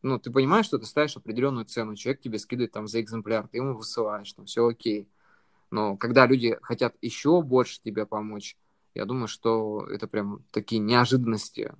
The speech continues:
Не знаю, когда бывает такое, что редко встречаешь таких людей в жизни, наверное, это неописуемое просто ощущение, когда ты видишь, что человек вот так вот к тебе относится, прям, не знаю.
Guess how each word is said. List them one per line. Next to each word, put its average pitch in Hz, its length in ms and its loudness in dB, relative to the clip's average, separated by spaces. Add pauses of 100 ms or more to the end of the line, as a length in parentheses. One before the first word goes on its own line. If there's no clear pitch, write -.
(120)
Не 135 240 2
знаю, 147 300 8
когда 127 240 4
бывает 139 460 2
такое, 120 280 -4
что - 200 -8
редко 113 240 -6
встречаешь 135 500 -2
таких 113 320 -10
людей 110 240 -4
в 107 40 -8
жизни, 110 240 -8
наверное, 113 440 -4 (140)
это 117 680 2
неописуемое 123 800 0
просто 110 340 -4
ощущение, 127 460 0
когда 107 240 -2
ты 110 220 -2
видишь, 131 280 0
что - 240 -8
человек 107 480 -4
вот 104 140 -10
так 110 240 0
вот 101 140 -12
к - 60 -20
тебе 107 240 -2
относится, 123 500 -2
прям, - 520 -12
не 104 120 -10
знаю. 104 380 -10